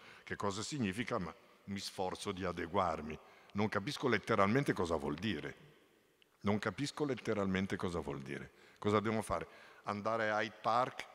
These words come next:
e dire: "Gesù è risorto"? Non so, devo fare così? Secondo te? Perché dopo comunque quando si viene alle corte insegniamo a questi ragazzi: "Siate trasgressivi e abbracciate la fede". Quando hanno abbracciato la fede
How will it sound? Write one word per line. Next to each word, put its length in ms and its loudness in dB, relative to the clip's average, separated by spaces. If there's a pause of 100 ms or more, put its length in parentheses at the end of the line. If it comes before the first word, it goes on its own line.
(180)
e 140 -6
dire: 260 -4
"Gesù 300 -4
è 80 0
risorto"? 520 -2
Non 140 -2
so, 160 4
devo 200 2
fare 220 4
così? 420 2 (640)
Secondo 400 2
te? 260 -2 (600)
Perché 300 2
dopo 300 6
comunque 460 4
quando 280 4
si 160 -2
viene 220 4
alle 160 6
corte 520 2 (220)
insegniamo 520 2
a 40 4
questi 280 -2
ragazzi: 500 0 (200)
"Siate 400 4
trasgressivi 1000 0 (760)
e 80 -2
abbracciate 580 2
la 120 2
fede". 300 -2
Quando 260 2
hanno 100 6
abbracciato 460 4
la 120 8
fede 340 0